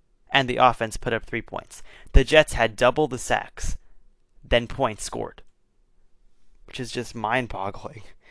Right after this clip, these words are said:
So s-, it is most definitely a letdown from the offense, because any time a defense gives up just three points in a game,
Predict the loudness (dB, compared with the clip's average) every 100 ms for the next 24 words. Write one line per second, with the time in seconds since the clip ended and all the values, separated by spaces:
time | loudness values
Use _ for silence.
0 | -20 -20 -20 _ -20 -2 2 2 -2 -12
1 | -6 -2 -2 -2 -2 -2 -2 -4 -4 -4
2 | -4 -4 -4 -2 0 0 0 -2 -2 -2
3 | -6 -8 -2 0 -2 -8 -14 -18 -20 -20
4 | -10 -4 -2 4 12 12 12 6 2 -2
5 | -4 -4 -4 -4 -4 -2 0 2 0 -2
6 | -10 0 2 2 -2 -4 -4 -6 -6 -8
7 | -10 -6 -6 -6 -10